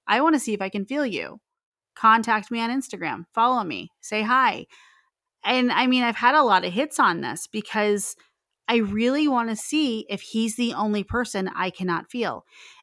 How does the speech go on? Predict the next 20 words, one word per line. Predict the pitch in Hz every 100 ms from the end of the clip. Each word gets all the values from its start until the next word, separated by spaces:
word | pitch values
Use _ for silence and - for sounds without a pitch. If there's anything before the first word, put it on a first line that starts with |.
| -
And | 233
even | 247 285 269
being | 247 254 247
around | 233 220 214 226
him | 226 226 226
this | 214 208 233
week, | 311 302 -
'cause | 185
I | 180
saw | 170 180 180
him, | 180 196 202 190
I | 196
may | 190 185
or | 190
may | 185
not | 185
have | 185
seen | - 208
them | 214 214
today. | 254 294 254 156